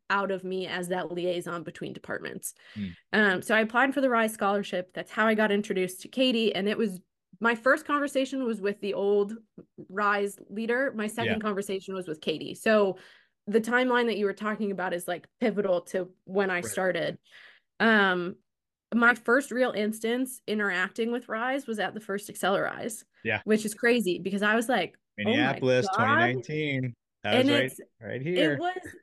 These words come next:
Speaker 1: it was crazy. And I'll tell you what, twenty nineteen, when Accelerize was happening, was a really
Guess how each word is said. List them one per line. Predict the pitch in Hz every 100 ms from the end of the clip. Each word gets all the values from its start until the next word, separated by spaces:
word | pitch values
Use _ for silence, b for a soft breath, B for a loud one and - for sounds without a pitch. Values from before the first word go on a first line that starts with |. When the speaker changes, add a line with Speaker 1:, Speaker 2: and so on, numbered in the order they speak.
| _
Speaker 1:
it | 269 294
was | 285 311 302
crazy. | - - - 233 240 240 202 185 -
And | 214
I'll | 247
tell | 254 262
you | 247
what, | 190 151 - _
twenty | 226 233 262
nineteen, | 285 269 247 226 214 208 196
when | 185 190
Accelerize | 208 208 202 196 202
was | 196
happening, | 185 180 180 180 185 165
was | 180
a | 180
really | 165 185 180 185